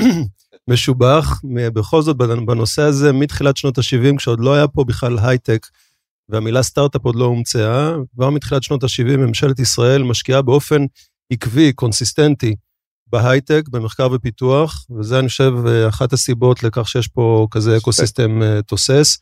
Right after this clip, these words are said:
Speaker 2: אין ספק.
Speaker 1: אגב, מכל העולם באים ומנסים להעתיק את המודל הזה,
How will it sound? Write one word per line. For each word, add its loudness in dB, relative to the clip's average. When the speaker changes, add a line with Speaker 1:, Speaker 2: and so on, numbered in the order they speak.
Speaker 2:
אין -12
ספק. -20
Speaker 1:
אגב, 0
מכל 2
העולם 2
באים 2
ומנסים 0
להעתיק -2
את -2
המודל 2
הזה, 0